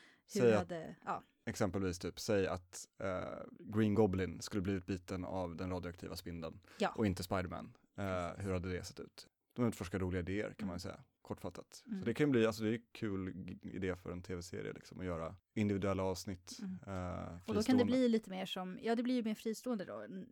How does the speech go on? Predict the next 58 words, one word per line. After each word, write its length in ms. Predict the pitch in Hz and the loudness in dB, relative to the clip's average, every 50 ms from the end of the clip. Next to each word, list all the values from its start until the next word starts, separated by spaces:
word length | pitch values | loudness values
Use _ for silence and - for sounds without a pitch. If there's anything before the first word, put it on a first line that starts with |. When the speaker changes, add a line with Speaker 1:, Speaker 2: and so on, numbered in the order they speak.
| - | -6
Speaker 1:
inte 200 | - 220 208 - 226 | -4 -4 -2 -2 -4
riktigt 300 | 240 226 - - 247 - | -4 -6 -4 -6 -4 -4
som 100 | 226 220 | -2 -2
en 60 | 208 | -2
antologiserie, 1040 | 208 202 196 - 196 196 196 196 196 185 - - 185 180 180 180 180 180 180 180 170 | -2 -2 -2 -2 -4 -4 -4 -4 -4 -4 -4 -4 -4 -2 -2 -2 0 -2 -2 -2 -4
men 340 | - 185 185 180 180 180 185 | -6 -8 -8 -8 -8 -8 -8
lite 260 | 202 190 175 - - | -8 -8 -8 -10 -10
så 100 | - 196 | -8 -6
här 40 | 185 | -6
man 160 | 180 175 185 | -6 -6 -10
kan 180 | - - 196 185 | -10 -10 -10 -10
se 320 | - - 202 190 175 160 - 208 - _ _ - 180 160 - | -8 -8 -8 -6 -8 -8 -10 -12 -16 _ _ -20 -18 -12 -10
vilket 320 | 202 185 180 - 196 185 | -8 -8 -8 -8 -6 -4
avsnitt 360 | 190 185 175 - - 202 - | -4 -4 -4 -6 -8 -12 -8
som 120 | - 220 208 | -6 -4 -2
helst 300 | 240 220 165 170 - - | 0 -2 -2 -4 -8 -10
och 40 | 190 | -8
man 100 | 180 175 | -6 -4
behöver 160 | 175 104 208 | -2 0 0
Speaker 2:
Mm. 100 | 95 92 90 | 0 0 -2
Speaker 1:
inte 100 | 90 175 | -4 -6
se 160 | - 85 85 85 | -10 -10 -10 -8
dem 80 | 90 | -6
i 60 | 95 95 | -6 -6
ordning. 340 | 95 - - - - - - | -6 -6 -8 -8 -8 -8 -4
Speaker 2:
Nej. 260 | 104 107 101 95 90 92 92 - | 0 2 2 2 2 -2 -4 0
Speaker 1:
Kan 180 | - 269 233 214 | 4 4 4 4
jag 120 | 185 160 | 4 0
tänka 240 | - 147 - - - | -4 -8 -10 -12 -14
mig. 160 | - - - - | -16 -16 -4 2
Speaker 2:
Ja, 260 | 110 113 117 123 123 113 | 4 6 6 4 4 2
nej 100 | 113 113 | 2 4
men 140 | 107 107 104 | 4 4 2
f-, 180 | 98 - - _ - - | 0 -4 -12 _ -8 -4
verkligen. 360 | 110 104 98 - 98 87 - - _ _ _ - - | -4 -2 -2 -2 -2 -4 -6 -10 _ _ _ -8 -4
Eh, 60 | 104 | 0
jag 320 | 104 104 107 107 101 101 98 95 - - - 127 | 2 4 6 6 6 4 2 0 -4 -2 2 4
vet 40 | 131 | 6
inte, 140 | 139 131 101 | 6 6 4
spontana 400 | - - 117 101 110 120 127 135 | 2 0 -2 0 2 4 4 4
tanken 320 | - 123 95 87 95 87 | 4 4 2 2 0 -4
tycker 160 | - 90 - | -2 2 4
jag 100 | 120 101 | 4 4
när 60 | 87 87 | 4 2
man 100 | 87 - | 0 0
ser 100 | - 95 | 0 0
den 80 | 90 | 2
här 80 | 92 92 | 2 2
lång-, 160 | 95 90 85 - - | 2 0 -2 -2 -4
<laughs> 100 | - 131 | -2 2
långa, 460 | 135 123 131 135 139 120 113 113 127 127 | 6 8 8 10 10 8 8 8 8 8
långa 320 | 123 123 113 107 101 101 | 10 10 8 8 6 4
listan 540 | 98 104 92 - - - 131 113 98 92 92 | 4 2 0 -2 0 2 4 4 4 2 0
på 180 | 90 101 98 | 0 0 2
Marvel-serier 760 | 98 101 101 98 95 92 87 - 123 117 107 98 95 92 92 | 2 4 4 4 2 2 0 0 2 2 4 4 2 0 -2
som 140 | 95 - - | -4 -6 -4
Speaker 1:
Ja. 120 | - 196 190 | -2 0 0
Speaker 2:
kommer. 320 | 185 - 92 98 104 104 | 0 0 -2 -4 -6 -8